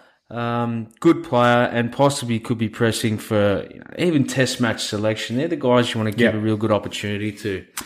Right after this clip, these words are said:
Speaker 2: Okay, next one is India's got a new hero, Hodgie.
Speaker 1: They have.
Speaker 2: Hardik Pandya he's got the, uh, he's a fast bowling all-rounder or, or a batting fast bowler, whatever way you wanna take that. He smashed them <laughs> everywhere. Sixty-six ball, eighty-three.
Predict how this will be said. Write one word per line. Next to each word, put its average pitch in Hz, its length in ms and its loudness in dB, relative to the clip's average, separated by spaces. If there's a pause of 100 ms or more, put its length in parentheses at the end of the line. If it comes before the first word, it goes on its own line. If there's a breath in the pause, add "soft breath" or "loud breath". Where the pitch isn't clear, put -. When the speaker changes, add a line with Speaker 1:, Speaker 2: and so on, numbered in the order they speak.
(280 loud breath)
Speaker 2:
Okay, 160 480 2
next 160 360 -2
one 143 320 2
is 147 340 4
India's 160 460 2
got 127 120 -2
a 117 40 -4
new 113 200 -2
hero, 110 480 -6 (200)
Hodgie. 101 340 -8
Speaker 1:
They 104 180 -10
have. 98 320 -10 (320 loud breath)
Speaker 2:
Hardik 156 380 2
Pandya 135 580 4 (340)
he's 117 400 -2
got - 340 -2
the, 120 360 2
uh, 101 540 2
he's 113 180 -2
a 113 60 -2
fast 147 380 2
bowling 127 300 0
all-rounder 120 680 2
or, 101 380 0
or 104 260 0
a 95 60 0
batting 117 640 0
fast 104 380 -2
bowler, 123 380 0
whatever 110 340 -2
way 101 200 0
you 95 80 0
wanna 101 160 -2
take - 380 -2
that. 113 320 0
He 110 140 0
smashed 123 540 0
them 113 140 4
<laughs> 104 60 6
everywhere. 101 420 2
Sixty-six - 800 -2
ball, 123 400 0
eighty-three. 120 540 0